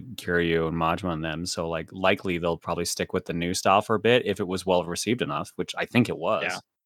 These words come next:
Speaker 2: Yeah, I bet they will go back to the old style, maybe not with the same characters or, or, or exact storyline. But then it would be this big thing of, like, "It's been eight years.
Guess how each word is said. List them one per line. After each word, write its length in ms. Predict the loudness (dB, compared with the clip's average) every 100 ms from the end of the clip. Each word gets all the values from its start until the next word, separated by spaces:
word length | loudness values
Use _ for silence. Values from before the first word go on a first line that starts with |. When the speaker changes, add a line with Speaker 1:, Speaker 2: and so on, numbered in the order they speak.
| _ _ _ _ _ _ _ _ _ _ _ _ _ _ _ -2
Speaker 2:
Yeah, 80 | 0
I 120 | 2 4
bet 180 | 6
they 100 | 6
will 200 | 6 6 6
go 140 | 6
back 340 | 8 6 4
to 200 | -2 0 4
the 140 | 2
old 280 | 4 2 2
style, 480 | 4 6 8 6 4
maybe 260 | 0 4
not 120 | 4
with 80 | 2
the 60 | -2
same 300 | 2 2 0
characters 640 | 2 2 4 0 0 -2 -4
or, 220 | -2 -2
or, 280 | 0 -2 -6 -8
or 320 | -4 -2 -2
exact 640 | 0 4 4 4 -4 -6
storyline. 720 | -2 2 2 2 0 0 -4 -8 _ _ _ _ _ -6
But 60 | 2
then 120 | 4
it 60 | 6
would 120 | 6
be 160 | 6
this 200 | 6 6
big 240 | 6 2 4
thing 180 | 4 4
of, 100 | 6
like, 300 | 4 2 -4 -20 -20 -20 -20 _ _ _ -10
"It's 100 | -6
been 360 | 2 4 2 -2 _ _ _ 2
eight 220 | 2 2
years. 680 | 4 6 6 6 4 0